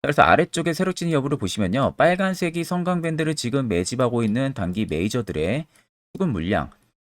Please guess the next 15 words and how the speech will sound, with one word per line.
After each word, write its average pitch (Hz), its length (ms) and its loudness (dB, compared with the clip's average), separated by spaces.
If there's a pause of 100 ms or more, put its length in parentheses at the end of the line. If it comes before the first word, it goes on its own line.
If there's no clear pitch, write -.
반대로 147 280 0
파란색이 175 460 0
일부 180 340 -2
차익을 175 400 -2
본 131 180 -2
구간인데, 104 560 0 (340)
자, 107 100 6
들어와 165 300 6
있는 190 180 4
물량 175 200 0
대비 170 160 0
나가는 117 340 2
물량들이 107 440 0
거의 107 240 0
없죠. 80 400 -4